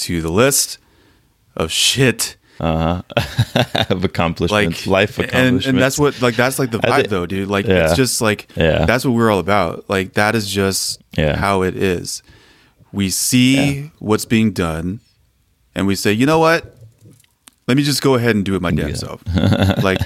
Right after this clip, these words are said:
Speaker 1: let me just, you know what? Like,
Speaker 2: Yeah.
Speaker 1: dude, you made a movie. You,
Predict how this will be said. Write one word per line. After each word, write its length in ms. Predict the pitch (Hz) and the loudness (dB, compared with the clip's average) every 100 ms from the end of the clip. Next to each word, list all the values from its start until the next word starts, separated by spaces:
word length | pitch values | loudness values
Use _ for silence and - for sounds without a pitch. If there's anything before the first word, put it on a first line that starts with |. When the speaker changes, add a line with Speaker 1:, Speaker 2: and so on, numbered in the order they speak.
| - | -2
Speaker 1:
let 160 | 131 156 | 0 2
me 60 | 143 | 2
just, 360 | 131 - - | 0 -2 -4
you 100 | 107 | -2
know 160 | 104 92 | 0 0
what? 280 | 92 90 92 | 0 0 -2
Like, 160 | 90 - - - - - _ - - - - | -4 -4 -10 -16 -20 -20 _ -10 -10 -10 -2
Speaker 2:
Yeah. 200 | 85 76 | 2 4
Speaker 1:
dude, 120 | 78 | 2
you 80 | 143 | 2
made 160 | 180 180 | 2 2
a 60 | |
movie. 460 | 123 117 135 82 85 92 - - _ _ _ _ - | 4 4 4 0 -4 -12 -18 -20 _ _ _ _ -2
You, 1000 | 113 139 143 143 143 143 143 139 117 | 2 4 4 2 2 2 2 2 0